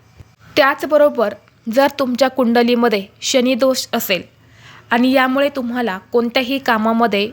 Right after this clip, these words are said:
यश मिळत नसेल, सतत तुम्हाला अपयश येत असेल, राहू केतू शनीचा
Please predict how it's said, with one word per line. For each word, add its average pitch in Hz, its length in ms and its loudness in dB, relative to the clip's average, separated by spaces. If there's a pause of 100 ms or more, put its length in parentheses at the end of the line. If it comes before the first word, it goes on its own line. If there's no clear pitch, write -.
यश 233 360 0
मिळत 240 300 0
नसेल, 220 340 -4 (640)
सतत 294 360 0
तुम्हाला 247 460 0 (100)
अपयश 262 640 0
येत 247 220 0
असेल, 226 340 -2 (480)
राहू 247 520 -2
केतू 254 320 -2
शनीचा 233 540 -2